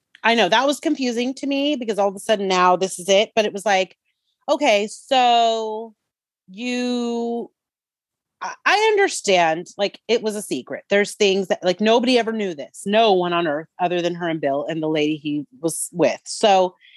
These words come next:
now it's like, okay, are you trying to save face because now it's public? Um,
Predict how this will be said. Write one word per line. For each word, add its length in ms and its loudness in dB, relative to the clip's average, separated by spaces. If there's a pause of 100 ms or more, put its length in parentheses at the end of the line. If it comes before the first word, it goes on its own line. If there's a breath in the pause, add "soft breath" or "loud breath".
(380 soft breath)
now 760 4 (600)
it's 180 -6
like, 120 -4
okay, 200 -2
are 60 2
you 40 -2
trying 180 -8
to 40 -8
save 280 -4
face 300 4
because 240 -6
now 160 4
it's 120 -8
public? 560 2 (280)
Um, 440 0